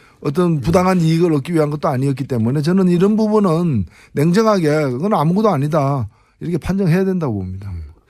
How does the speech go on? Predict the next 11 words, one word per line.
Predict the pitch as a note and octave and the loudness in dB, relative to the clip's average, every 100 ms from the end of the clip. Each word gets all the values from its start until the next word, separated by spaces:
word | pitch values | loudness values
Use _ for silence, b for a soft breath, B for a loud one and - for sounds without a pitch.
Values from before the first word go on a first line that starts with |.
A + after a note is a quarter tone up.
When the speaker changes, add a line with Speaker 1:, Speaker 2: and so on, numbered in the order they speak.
| b b _ | b b _
Speaker 2:
위정 | B2+ C3 D3+ D3 C#3 B2+ | 0 2 2 2 2 0
전입이라는 | A#2+ A#2+ B2+ C3 | 0 0 2 0
단어에 | G2+ A2 A#2+ A#2 G#2 F2 B B B B B B B B B A2 A2+ A2 G#2 F#2+ E2 - | 0 -2 0 0 -2 -4 B B B B B B B B B -4 0 2 0 -2 -4 -2
그냥 | A#2 | 0
넘어가지 | A2 A#2 A2 G#2+ | 2 2 0 0
말고 | G#2 G2+ | -2 -2
좀 | G#2+ | -4
구체적으로 | G2+ B2+ B2+ F#2+ | -6 -2 0 0
봐달라. | F#2 F#2+ F2 | 0 0 2
Speaker 1:
그렇죠. | C#3 D#3 - D3 F#2 | 2 2 0 -2 -2
Speaker 2:
예. | G2 E2+ F#2+ | -2 -2 -4